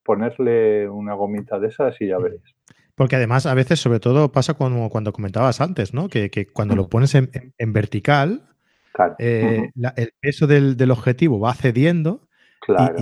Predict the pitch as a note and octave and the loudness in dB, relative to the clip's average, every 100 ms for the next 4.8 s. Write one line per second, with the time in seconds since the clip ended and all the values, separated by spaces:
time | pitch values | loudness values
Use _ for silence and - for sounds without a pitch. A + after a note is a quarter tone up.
0 | B2 A#2+ A#2 B2 C3+ B2 B2 C3 B2+ D#3+ | -6 -6 -6 -8 -8 -6 -4 -2 0 0
1 | F3+ A2+ B2 A2 C3 C#3 - D#3 D#3 B2+ | 2 2 0 0 0 0 -2 -4 -2 -2
2 | A#2 A2 A#2 C#3+ B2+ A#2 G#2+ G#2+ C3 D#3+ | -2 -2 0 0 0 -2 -2 0 0 0
3 | G#2+ G#2 G2+ A#2 A2 A2 C#3+ C#3 A#2 G2+ | -2 -4 2 4 4 2 2 4 4 4
4 | B2+ A2+ G2 G#2 A#2+ B2+ G2+ | 2 2 0 -2 -4 -4 -4